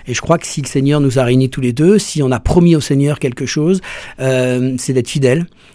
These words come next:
c'est de rester, euh, fidèle à, à son épouse, mais aussi au commandement. Et ça a été m-, ma réflexion.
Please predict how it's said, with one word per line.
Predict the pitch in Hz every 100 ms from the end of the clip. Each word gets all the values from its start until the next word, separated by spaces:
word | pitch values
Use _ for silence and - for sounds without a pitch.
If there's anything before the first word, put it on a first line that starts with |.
| -
c'est | 139
de | 131
rester, | 131 - 156 151
euh, | 127 123
fidèle | - 143 147 - _
à, | 147 -
à | 123
son | -
épouse, | 123 123 220 190
mais | 139
aussi | 135 131
au | 151
commandement. | 151 139 131 117 107 - - -
Et | - 135 139 127
ça | 131 - 143
a |
été | 127 180
m-, | 165 151 -
ma | 143 143
réflexion. | 143 151 - 117